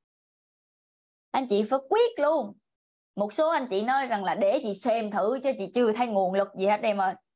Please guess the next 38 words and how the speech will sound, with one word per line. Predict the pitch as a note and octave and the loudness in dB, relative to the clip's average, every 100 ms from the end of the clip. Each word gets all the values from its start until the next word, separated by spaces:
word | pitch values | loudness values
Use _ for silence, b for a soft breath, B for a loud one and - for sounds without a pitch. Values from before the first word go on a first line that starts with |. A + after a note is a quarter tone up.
| _ _ _ | _ _ _
Không, | _ C4+ D#4+ G4 A#4+ G#4 | _ -2 0 2 0 0
mình | D#4 D4 | -2 0
phải | E4+ | 0
là | E4 | 0
người | D4+ D4+ C#4+ | 0 -2 -2
quyết | - G#4 A4 A4 | -2 0 0 -2
thì | D4+ | -2
nguồn | C4+ C#4 | 2 2
lực | C#4 C#4+ | 2 0
nó | E4 | -2
mới | E4+ E4+ _ | -2 -4 _
tới. | D#4 E4 F#4 G#4+ - b b b b _ _ _ | -2 0 0 0 -4 b b b b _ _ _
Bạn | G3+ A#3+ | -4 -2
đừng | C4 B3+ | -2 0
có | D#4+ | -2
sống | E4 F4 G#3+ | 0 -2 0
ngược. | G#3+ B3 C4+ - _ _ _ _ _ _ _ _ | 2 2 0 -10 _ _ _ _ _ _ _ _
Anh | - C4 | -8 -2
chị | A3 A3 | -2 0
phải | C4+ | 0
là | G#3+ | 0
người | G3 F#3+ F#3+ | 0 -2 -2
quyết. | E4 F#4+ F#4+ _ _ _ _ - - | -2 -2 -6 _ _ _ _ -20 -8
Thời | G#3+ G#3+ G#3 | -2 0 2
gian | A3+ A#3 | 2 0
là | G#3 | -2
giờ | F3+ F3+ | -2 -2
nào? | F3 F3+ E3 _ _ _ _ - _ _ | -2 -2 -4 _ _ _ _ -20 _ _
Nói | A3 C4 | -2 0
cho | C4 | 0
em | G#3+ | 0
biết | B3 | 0
đi. | A3+ F#3+ F#3 _ _ _ | 0 -4 -6 _ _ _
Thời | - | 0
gian | G3+ | 2
nào? | G#3+ G3 - - _ _ _ _ _ _ | 2 -2 -4 -12 _ _ _ _ _ _
Bây | - | -2
giờ | A3+ | 2